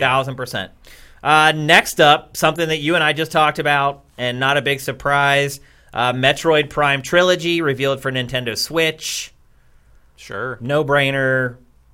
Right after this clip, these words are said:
Speaker 2: I mean, I always thought that would be at this anyway.
Speaker 1: Yeah.
Speaker 2: Like, if there's a place to premiere that, it's clearly this.
Speaker 1: Yeah.
Speaker 2: Like, you don't wanna blow Metroid Prime four at the Game Awards, maybe, but, like, to show this is, you know, I,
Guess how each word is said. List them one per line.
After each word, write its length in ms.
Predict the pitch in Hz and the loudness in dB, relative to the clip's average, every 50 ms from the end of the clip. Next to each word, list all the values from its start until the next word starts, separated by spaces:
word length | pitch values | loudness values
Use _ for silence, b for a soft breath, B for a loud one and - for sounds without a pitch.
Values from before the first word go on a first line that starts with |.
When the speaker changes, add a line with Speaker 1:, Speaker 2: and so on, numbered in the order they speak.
| _ _ - - | _ _ -16 -8
Speaker 2:
I 60 | 120 | -4
mean, 100 | 131 131 | 0 2
I 140 | 135 151 160 | 2 4 4
always 260 | 156 143 135 127 - | 2 2 0 -2 -4
thought 220 | 127 113 101 - | -6 -6 -6 -6
that 120 | 110 104 - | -8 -8 -8
would 140 | 107 98 | -10 -14
be 160 | 95 104 104 101 | -14 -14 -14 -14
at 140 | 98 - | -14 -14
this 340 | - 107 95 - - - - - | -14 -14 -14 -14 -16 -20 -20 -18
anyway. 440 | 101 98 101 104 107 107 113 117 113 - | -18 -16 -14 -12 -10 -10 -10 -10 -12 -12
Speaker 1:
Yeah. 380 | 113 113 110 104 101 98 95 - _ - | -8 -6 -6 -4 -4 -6 -8 -10 _ -16
Speaker 2:
Like, 160 | 92 98 - | -16 -16 -14
if 60 | 104 | -14
there's 160 | 98 104 95 101 | -14 -14 -14 -14
a 40 | |
place 280 | 95 - - 110 101 - | -14 -12 -12 -12 -12 -12
to 100 | - - | -14 -16
premiere 400 | - - - 104 101 101 101 101 | -16 -16 -16 -14 -14 -12 -12 -10
that, 200 | 104 104 107 104 | -10 -10 -10 -10
it's 220 | 92 - - - - _ _ | -12 -14 -18 -20 -20 _ _
clearly 400 | - - 110 98 101 101 98 95 | -18 -16 -14 -14 -12 -12 -14 -12
this. 380 | 95 95 101 101 - - - - - | -12 -12 -12 -14 -14 -16 -18 -16 -12
Speaker 1:
Yeah. 280 | 101 98 90 85 82 - | -10 -8 -8 -8 -10 -12
Speaker 2:
Like, 140 | 98 98 | -14 -14
you 60 | 107 107 | -12 -12
don't 100 | 107 107 | -10 -10
wanna 140 | 104 101 | -10 -12
blow 200 | 92 98 104 101 | -12 -12 -12 -12
Metroid 380 | 98 104 104 - - 101 98 95 | -12 -14 -14 -14 -12 -14 -14 -12
Prime 240 | - 113 107 101 101 | -12 -12 -12 -12 -12
four 200 | - 120 113 117 | -12 -10 -10 -8
at 60 | 117 | -10
the 60 | 120 | -10
Game 180 | 117 120 120 120 | -10 -10 -10 -8
Awards, 320 | 120 120 123 123 117 117 | -6 -6 -6 -6 -6 -8
maybe, 340 | 127 127 123 127 131 131 131 b b b b b b b b - | -8 -8 -8 -6 -8 -10 -12 b b b b b b b b -12
but, 200 | 110 104 - 101 | -10 -10 -10 -10
like, 280 | 104 101 101 98 - _ _ _ - | -10 -10 -10 -12 -14 _ _ _ -14
to 100 | 120 107 | -12 -10
show 240 | - - 117 107 | -8 -6 -6 -6
this 300 | 104 113 131 139 - - | -4 -4 -4 -4 -6 -10
is, 240 | 113 104 101 - - - - _ _ _ - _ _ - | -14 -14 -16 -16 -18 -20 -20 _ _ _ -20 _ _ -20
you 120 | 104 101 | -20 -20
know, 80 | - 117 131 151 - _ _ _ _ _ - - | -20 -20 -20 -20 -20 _ _ _ _ _ -20 -16
I, 100 | - 120 | -14 -14